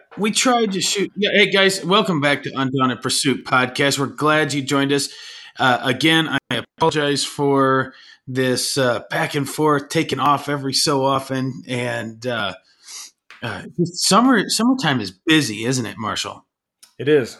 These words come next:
Speaker 2: It is always busy. Always something going on.
Speaker 1: Yeah. And so, uh, we just, every now and then we just have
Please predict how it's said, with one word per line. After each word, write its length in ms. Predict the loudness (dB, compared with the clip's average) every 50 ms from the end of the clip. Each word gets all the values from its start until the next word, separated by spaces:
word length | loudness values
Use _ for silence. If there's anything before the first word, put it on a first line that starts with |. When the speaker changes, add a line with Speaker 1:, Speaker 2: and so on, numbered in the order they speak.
| _ -12
Speaker 2:
It 120 | -8 -6
is 160 | -6 -4 -4
always 320 | -4 -2 -2 -2 -4 -4 -6
busy. 160 | -8 -6 -4
Always 260 | -2 0 -2 -2 -2
something 300 | -4 -6 -6 -6 -10 -8
going 260 | -8 -8 -8 -8 -8
on. 240 | -10 -10 -12 -14 -18 _ _ _ _ _ _ _ _ _ _ _ _ _ _ _ _ _ _ _ _ -20 -20 _ _
Speaker 1:
Yeah. 160 | -4 0 2 2 2 2 -2 -6 -10 -16 -20 -20 -20 -20 -20 -20 -20 -20 -16 -6
And 200 | -2 0 0 0 0
so, 520 | 0 2 4 4 6 6 4 2 0 -2 -8
uh, 580 | -2 2 4 6 6 4 4 2 0 -4 -8 -12 _ _ _ _ _ _ _ _ _ _ _ _ _ _ _ _ _ _ _ _ _ _ _ _
we 160 | 2 2 4
just, 380 | 4 4 4 4 2 -2 -2 0
every 240 | 0 2 4 2 2
now 240 | 4 4 4 4
and 100 | 4 2
then 160 | 2 0 0 0
we 80 | -2
just 280 | 0 0 -2 -2 -2 -2
have 460 | -4 -2 0 0 -2 -2 -4 -8 -14